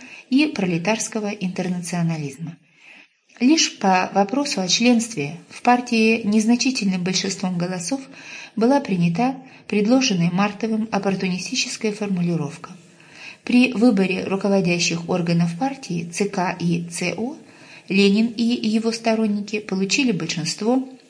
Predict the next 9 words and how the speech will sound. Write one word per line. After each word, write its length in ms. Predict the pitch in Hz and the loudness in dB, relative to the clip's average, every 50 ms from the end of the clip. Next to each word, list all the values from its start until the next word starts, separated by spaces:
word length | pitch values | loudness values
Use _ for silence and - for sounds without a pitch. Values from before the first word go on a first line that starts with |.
| - - | -8 -2
и 180 | 208 220 285 | 0 2 2
их 100 | 320 302 | 2 0
стали 300 | - - 277 262 247 247 | -2 -2 0 2 2 4
называть 540 | 226 226 220 220 226 220 220 220 214 - - | 4 2 2 2 0 0 0 0 -2 -4 -4
большевиками, 800 | 220 240 254 254 - 220 196 190 175 - - 160 147 151 160 175 - - - - - - - - - | -2 0 2 2 2 0 -2 -4 -4 -6 -6 -8 -8 -8 -8 -10 -12 -16 -20 -20 -20 -20 -20 -12 -4
а 120 | - 196 226 | 0 2 2
их 200 | 262 269 - - | 2 2 0 -4
противников — 680 | - 160 151 - - 190 180 180 208 - - 311 311 - - - _ - | -6 -8 -6 -6 -4 -4 -2 -4 -4 -4 -6 -8 -8 -10 -12 -10 _ 0
меньшевиками. 800 | 247 247 - - 208 202 180 160 - - 147 139 135 151 - | 2 2 2 2 0 -2 -4 -4 -6 -8 -10 -10 -10 -12 -14